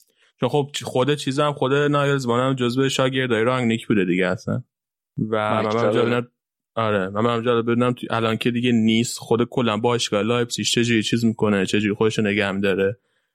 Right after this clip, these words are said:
Speaker 1: اون نقشی هم که داشت رو بین سه نفر تقسیم کرده.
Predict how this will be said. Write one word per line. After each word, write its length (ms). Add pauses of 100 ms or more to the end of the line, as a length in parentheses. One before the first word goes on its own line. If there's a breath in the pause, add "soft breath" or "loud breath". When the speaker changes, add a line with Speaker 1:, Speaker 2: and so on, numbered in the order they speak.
(100)
Speaker 1:
اون 260
نقشی 320
هم 140
که 100
داشت 280
رو 120
بین 220
سه 200
نفر 320
تقسیم 440
کرده. 320